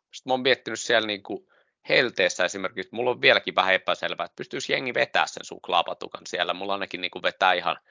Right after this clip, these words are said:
ihan tota kuppinurin, kun avaat sen herkkusuklaapatukan, missä on niitä pähkinöitä, niin ne pähkinät on siinä pinnassa ja sit siellä on semmonen loso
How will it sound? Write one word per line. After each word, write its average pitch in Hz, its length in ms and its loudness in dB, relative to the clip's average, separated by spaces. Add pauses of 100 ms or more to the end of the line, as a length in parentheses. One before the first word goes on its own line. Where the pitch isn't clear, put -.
(240)
ihan 110 300 -2
tota 87 340 -2 (120)
kuppinurin, 92 760 -4
kun 85 140 -6 (120)
avaat 92 380 6
sen 90 180 0 (540)
herkkusuklaapatukan, 92 1400 2
missä 87 280 -6
on 92 60 -8
niitä 90 200 -10
pähkinöitä, 87 640 0
niin 95 120 -4
ne 107 140 -2
pähkinät 101 580 4
on 92 80 -6
siinä 92 240 -6 (160)
pinnassa 101 540 -2
ja 95 40 -6
sit 90 180 -8
siellä 87 180 -2
on 87 40 -4
semmonen 92 320 -2
loso 98 600 2